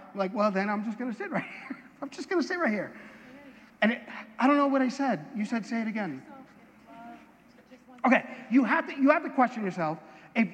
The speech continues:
if, if love, if, if the product of love is you staying stagnant and not getting out there and moving,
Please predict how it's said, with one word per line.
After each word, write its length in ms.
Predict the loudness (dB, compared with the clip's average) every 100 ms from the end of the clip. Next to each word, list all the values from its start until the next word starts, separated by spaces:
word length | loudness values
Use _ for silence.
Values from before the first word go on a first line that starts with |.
| -2
if, 160 | -2 -2 -4
if 120 | -4 -2
love, 680 | 4 6 6 4 2 -4 -10 -16 -20 -20 -20 _ _
if, 320 | -6 2 2 2 -2
if 120 | 0
the 80 | 2
product 400 | 4 4 2 0
of 100 | 4
love 280 | 4 4 0 -2
is 160 | 4
you 160 | 6 6
staying 360 | 4 2 2
stagnant 600 | 0 0 2 2 0 -2 -6 -12 2
and 200 | 2 6
not 360 | 4 2 -2 4
getting 320 | 4 6 2
out 240 | 2 2
there 200 | 2 2
and 260 | 2 2 4
moving, 460 | 4 4 -2 -6